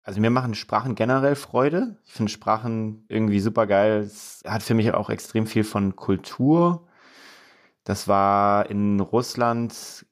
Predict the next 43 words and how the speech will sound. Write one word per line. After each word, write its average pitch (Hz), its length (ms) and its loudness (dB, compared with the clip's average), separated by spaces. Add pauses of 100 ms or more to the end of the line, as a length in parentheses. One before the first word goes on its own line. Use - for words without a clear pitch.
weiß 135 260 -2
ich 123 100 2
nicht, 101 220 0
dachte 110 220 -4
ich, - 180 -14 (120)
ist - 120 -12
das 110 140 -2
super 117 260 2
wichtig, 123 300 -8
die 110 100 -6
Leute 120 320 2
halt 113 240 -2
zu 107 140 -6
verstehen 127 520 0
auch. 120 420 0
Und 98 360 -2
es - 320 -18
hat 110 120 0
ja 110 80 6
auch 104 60 0
so 107 160 -4
eine 104 220 2
gewisse 101 640 -2
Wertschätzung 127 920 0
gegenüber 120 420 2
der 113 220 4
Kultur 123 440 -2
für 123 160 -2
mich. 120 380 -2 (100)
Und 110 160 0
ich 101 100 0
find's 113 160 2
auch 107 60 4
einfach 104 240 0
spannend, 107 520 -2
wie 95 120 0
Sprache 107 420 -2
benutzt 87 440 -4
wird, 85 260 -2
weil 87 120 2
das 92 120 -6
ja - 120 0
auch - 260 -4